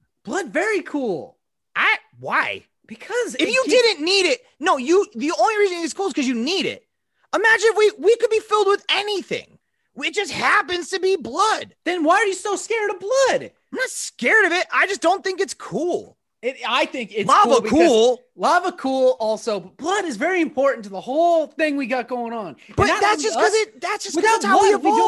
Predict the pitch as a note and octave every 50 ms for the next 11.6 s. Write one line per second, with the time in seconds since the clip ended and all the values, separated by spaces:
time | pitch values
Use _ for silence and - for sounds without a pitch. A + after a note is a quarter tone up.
0 | - E4 F4+ E4+ C4 - - - - D4+ D#4 D#4+ E4+ F4+ G4 G#4 G#4+ G#4 - -
1 | - _ _ _ _ A#3+ C#4 D4+ E4 E4 D#4 D4+ D#4+ D#4+ D4+ A3 - _ _ _
2 | A#3+ A#3 B3+ B3+ A3 B3+ B3+ A#3+ - - C4+ E4 G4 G4+ G#4 G#4+ A4 G#4 - -
3 | _ _ _ - A3+ C4 D4+ D4+ D4 C4 G#3 G3 A3 C4+ F4 F4+ F#4+ F#4+ F#4+ D4+
4 | C4 A#3 F#3 - C4 D#4+ F4 F4 D4+ B3 G#3 F#3+ G3 B3 A#3+ C#4+ C#4 C4+ B3 A#3+
5 | A#3 A3+ B3+ E4+ F#4+ E4 C4+ B3+ C4 C#4+ D#4+ - - - - - C#4+ C4+ D4 E4+
6 | A4 A#4+ - - A4+ A4+ A4 F#4+ D4 F#3 - G3 A3 B3+ D#4+ F4+ E4 F4 G4+ F#4+
7 | D4 F4+ G#4 G#4+ F4 G#3+ D#4 G#4 - - - F#4+ G4 G#4+ A4 G#4+ D#4 E3+ B2 G2+
8 | F2+ _ _ _ _ _ _ _ _ _ _ _ _ - - G3 A#3+ D4+ G4+ A#4+
9 | A#4 G#4 - _ _ _ _ _ - D4+ G#4+ G#4+ A4 B4 B4+ B4+ B4 - - F4
10 | D#4+ D4 C#4+ B3+ A3 F#3+ E3 E3 - - - - - C#4 C#4+ F4 G#4+ G#4+ G4 F#4+
11 | - D4+ C#4 B3 G#3 F3 C#3 A#2+ A2+ - -